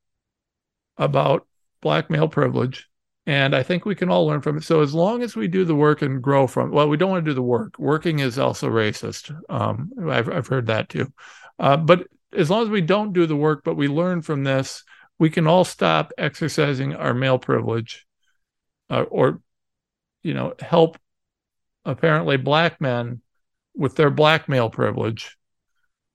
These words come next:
And, uh, you know, we can kind of work through this whole thing together. So I think this is really an important thing. I feel like this is probably one of the most important, insightful, and impactful segments I've ever done on any talk radio show anywhere.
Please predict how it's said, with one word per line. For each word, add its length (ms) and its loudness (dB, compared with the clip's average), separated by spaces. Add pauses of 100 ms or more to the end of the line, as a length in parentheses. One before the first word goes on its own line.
(680)
And, 560 2
uh, 380 4
you 120 -2
know, 120 -2
we 100 -2
can 100 -6
kind 220 -2
of 60 0
work 200 -4
through 140 -2
this 180 -4
whole 140 -2
thing 260 -4
together. 440 -2
So 260 0
I 140 2
think 180 -4
this 220 -4
is 140 -6
really 200 4
an 80 2
important 480 -2
thing. 320 0
I 580 -20
feel 100 -4
like 140 2
this 220 -2
is 100 -2
probably 540 0
one 180 0
of 60 -2
the 80 -2
most 320 0
important, 560 -2
insightful, 560 0
and 200 -2
impactful 540 -2
segments 440 -6
I've 160 -2
ever 180 0
done 340 -2
on 280 -2
any 320 0
talk 400 0
radio 280 0
show 300 0
anywhere. 560 -2